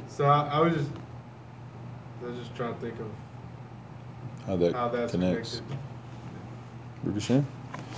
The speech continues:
Speaker 2: So, uh, what I was gonna say to this is another thing Rabbi Wolbe brought down in his podcast.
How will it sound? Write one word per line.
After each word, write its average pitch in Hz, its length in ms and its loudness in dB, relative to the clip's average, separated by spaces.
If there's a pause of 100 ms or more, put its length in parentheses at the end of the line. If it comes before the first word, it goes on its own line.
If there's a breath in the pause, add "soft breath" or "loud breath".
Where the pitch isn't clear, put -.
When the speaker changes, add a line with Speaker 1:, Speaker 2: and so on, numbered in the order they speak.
(260 loud breath)
Speaker 2:
So, 131 500 12
uh, 135 320 12
what 127 140 12
I 131 80 12
was 143 120 12
gonna 147 200 12
say 143 260 12
to 139 160 12
this 135 460 12
is 123 160 12
another 131 300 12
thing 139 280 12
Rabbi 123 260 12
Wolbe 117 500 12
brought 107 280 12
down 110 240 12
in 104 80 12
his 107 140 12
podcast. 101 800 12